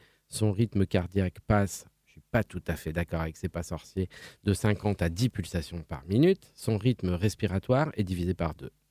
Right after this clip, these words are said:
Mais il reste attentif aux bruits extérieurs, dans un état de vigilance suffisant pour réagir en cas de danger. Il est également sensible au changement de température et pourra sortir se prélasser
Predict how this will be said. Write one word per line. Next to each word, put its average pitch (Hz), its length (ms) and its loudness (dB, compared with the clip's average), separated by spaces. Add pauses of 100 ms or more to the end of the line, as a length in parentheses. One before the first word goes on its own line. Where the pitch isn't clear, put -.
(480)
Mais 127 180 6
il 147 180 4
reste 156 380 0 (240)
attentif 147 600 0
aux 117 140 2
bruits 107 300 2
extérieurs, 113 720 2
dans 90 240 -4
un 87 100 -2
état 90 280 0
de 87 80 -4
vigilance 92 540 -2
suffisant 110 760 -4
pour 175 160 -4
réagir 127 420 -2
en 104 60 -4
cas 110 160 -2
de 87 80 -8
danger. 95 360 -4 (560)
Il 95 80 4
est 87 160 2
également 85 340 2
sensible 90 460 -4
au 80 40 -2
changement 110 380 0
de 98 40 -2
température 92 760 0
et 156 100 2
pourra 147 300 2
sortir 123 680 -4
se - 140 -2
prélasser 117 840 -2